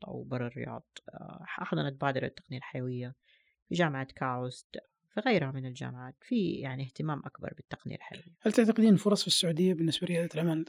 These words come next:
Speaker 2: كبيرة و-
Speaker 1: أتوقع كبيرة، لأنه خصوصا المجال جديد.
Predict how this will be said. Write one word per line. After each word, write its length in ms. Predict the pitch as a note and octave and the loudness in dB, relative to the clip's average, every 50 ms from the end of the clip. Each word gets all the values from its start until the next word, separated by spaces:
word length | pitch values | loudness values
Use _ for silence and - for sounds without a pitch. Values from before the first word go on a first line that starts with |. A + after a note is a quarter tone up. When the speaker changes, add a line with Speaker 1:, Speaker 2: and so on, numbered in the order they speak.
| - - | -4 -6
Speaker 2:
كبيرة 380 | - - F3+ F3 E3 F#3+ A#3+ C4 | -6 -2 0 0 2 4 4 4
و- 200 | C4 A3 G3 G#3 _ _ _ _ _ _ _ - - - | 4 2 0 -6 _ _ _ _ _ _ _ -20 -10 -2
Speaker 1:
أتوقع 500 | - E3+ - - B3+ D4+ - F4 D#4+ C#4 | -2 0 4 6 6 6 6 4 2 4
كبيرة، 340 | - C#4+ D4 D#4+ D4+ G#3+ | 2 2 4 6 8 8
لأنه 180 | G3 G3+ G3+ G#3 | 8 8 6 2
خصوصا 260 | - - C4+ C4+ C4 | 0 0 0 0 2
المجال 400 | B3+ A#3+ A#3 A3+ A3 A#3+ A#3+ B3 | 0 2 0 0 2 2 0 0
جديد. 400 | A#3 B3 A#3+ C4+ B3+ B3 - - | 0 -2 -4 -4 -4 -6 -8 -16